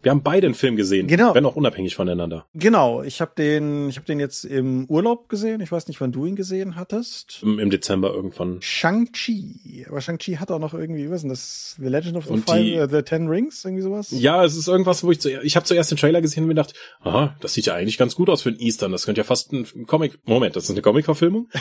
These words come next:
Speaker 2: <laughs>
Speaker 1: Und da kommt schon mein erstes Problem. So, ich hab noch nie von diesem Charakter gehört.
Speaker 2: Da
Speaker 1: Kanntest du den vorher?
Speaker 2: Äh, nö, müsste ich, müsste ich lügen, das.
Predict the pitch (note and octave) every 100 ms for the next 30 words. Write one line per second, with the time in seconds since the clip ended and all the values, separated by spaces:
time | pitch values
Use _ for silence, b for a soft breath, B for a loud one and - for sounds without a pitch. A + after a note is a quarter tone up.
0 | - F3+ - B2+ C#3 F3+ D#3+ F3 D#3+ D3
1 | C#3+ E3+ - C3 E3 C#3 - G2 A2 A#2+
2 | C3 A#2 - G2 F#2+ G2+ F#2+ G2+ F#2+ F2+
3 | F2+ F2 - D#3 - - G#3 G#2 - A#2+
4 | F#3 - G3 E3 G3+ F3+ _ - D#3 C3+
5 | C3 B2+ A#2 G2 A#2 A2 A#2 - B2 -
6 | A#2+ A#2 A2 A2 G2+ F#2+ F#2 -